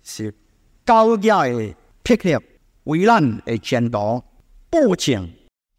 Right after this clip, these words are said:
任何人要侵略还是干涉咱，一定要要计算两百万加牺牲一切的人，加奋斗落去。意思就是讲，第五年、十年的时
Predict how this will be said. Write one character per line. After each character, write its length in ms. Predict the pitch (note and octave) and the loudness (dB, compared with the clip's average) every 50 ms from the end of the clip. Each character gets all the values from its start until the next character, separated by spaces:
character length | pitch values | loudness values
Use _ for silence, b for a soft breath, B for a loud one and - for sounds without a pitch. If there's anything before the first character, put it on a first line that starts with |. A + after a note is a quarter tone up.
| _ _ _ | _ _ _
任 340 | C3+ - B3+ B3 A#3+ A#3 | -2 0 2 4 4 4
何 140 | A3+ A3 G#3+ | 2 2 2
人 180 | G#3 A3 B3+ C#4 | 2 4 4 4
要 100 | C#4 B3 | 2 2
侵 500 | - - - - - - F#3+ F3 E3 D#3 | -2 -8 -14 -12 -10 -6 -4 -4 -4 -2
略 100 | D3+ C#3+ | -2 -4
还 160 | B2+ - B2+ | -4 -4 -8
是 100 | - C#3+ - _ _ - | -12 -12 -16 _ _ -4
干 220 | G#3 E3+ F3 E3+ | -2 0 0 -2
涉 180 | - - E3 D3+ | -2 -2 -2 0
咱， 260 | F#3+ G#3+ F#3 C#3 A2+ - _ _ _ _ _ _ _ _ _ _ _ _ | 2 2 2 2 0 -6 _ _ _ _ _ _ _ _ _ _ _ _
一 140 | - B2+ B2+ | -4 -4 -4
定 120 | - - G2 | -2 -2 -4
要 80 | G2 G2 | -2 -2
要 220 | A#2 B2 B2+ B2 - _ | 0 0 -2 -4 -6 _
计 220 | - A2+ G#2+ G2 | -4 -2 -2 -2
算 260 | - - - - C#3+ - _ _ _ _ _ _ _ _ | -4 -6 -10 -12 -12 -16 _ _ _ _ _ _ _ _
两 340 | - B2 B2 A#2 A2 A2 A2+ G#2+ _ - | -2 -2 -2 0 0 -4 -6 -6 _ 0
百 340 | G3+ F3+ D#3+ C#3 A#2 A2+ G#2+ | 2 4 4 4 4 2 2
万 300 | - G#2+ G2+ F#2+ F#2 F#2 _ _ _ _ _ _ _ _ - | 0 -2 -4 -2 -6 -10 _ _ _ _ _ _ _ _ -4
加 320 | E3+ F3 F3 F3+ F3+ F3 | -2 0 0 0 0 -2
牺 260 | F3+ - A3 A#3 A#3+ A3 | -2 -4 -4 -2 -2 -2
牲 200 | - - F3+ F#3+ | -2 -2 -4 -2
一 200 | - D#4 E4 - | 0 -2 -2 -2
切 480 | - - - A#3 G3 D#3 B2+ A#2 A#2 G2 | -2 -6 -4 -2 -2 -2 -2 -4 -6 -6
的 120 | A2 G2 | -8 -10
人， 240 | F#2+ F#2 F#2+ G2 - _ _ _ _ _ _ _ _ _ _ _ _ _ _ _ _ _ - | -10 -10 -14 -16 -16 _ _ _ _ _ _ _ _ _ _ _ _ _ _ _ _ _ -2
加 280 | A#2+ A#2 A2+ A2+ A2 | 0 2 2 2 0
奋 440 | G2+ - - - - - A#2 A2+ A2 G#2 | -2 -4 -10 -14 -4 -2 0 0 0 0
斗 200 | - G#2+ F#2+ G2+ | 0 0 0 0
落 180 | F#2+ F2 - - | -2 -2 -8 -12
去。 200 | - - - - _ _ _ - | -16 -18 -18 -18 _ _ _ 0
意 120 | C3+ C3+ | 0 0
思 180 | B2 - - F#2+ | 0 0 -4 -4
就 120 | E2 - E2 | -4 -4 -8
是 160 | - - - | -8 -8 -10
讲， 300 | - - A2 F#2+ E2+ E2 _ _ _ _ _ _ _ - | -2 0 0 0 0 -4 _ _ _ _ _ _ _ -2
第 180 | A2+ A2 G#2 | 0 0 2
五 220 | G#2+ G2+ G2 G2 G2 | 2 2 2 2 2
年、 260 | G2+ G#2 A#2 B2+ A#2+ | 0 0 0 -2 -4
十 140 | - - G2 - | -4 -6 -6 -4
年 220 | - G2+ G#2+ A#2 A2+ | -2 -4 -2 -2 -2
的 40 | F#2 | -4
时 200 | - - - | -6 -10 -14